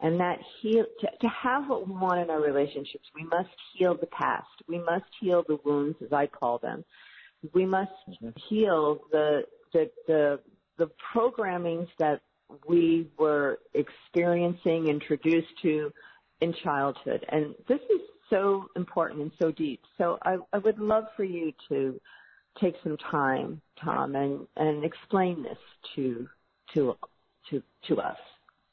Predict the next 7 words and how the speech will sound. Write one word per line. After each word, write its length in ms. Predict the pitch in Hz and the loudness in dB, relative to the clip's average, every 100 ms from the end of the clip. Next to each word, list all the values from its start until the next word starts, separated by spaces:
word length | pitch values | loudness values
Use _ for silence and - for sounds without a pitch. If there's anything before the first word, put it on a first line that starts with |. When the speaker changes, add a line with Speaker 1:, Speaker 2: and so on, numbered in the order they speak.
| _ _ _ _ _ _ | _ _ _ _ _ _
Speaker 2:
Explain 680 | 147 - - - 147 147 135 | -2 -2 -2 0 2 0 -2
the 120 | 120 - | -6 -2
healing 400 | 160 156 151 139 | 2 2 2 -2
process 580 | - 139 139 - 160 160 - | 0 0 0 -2 -4 -4 -2
as 240 | 117 120 | 0 2
it 120 | 110 107 | 0 -2
relates 420 | 113 117 120 | 2 2 0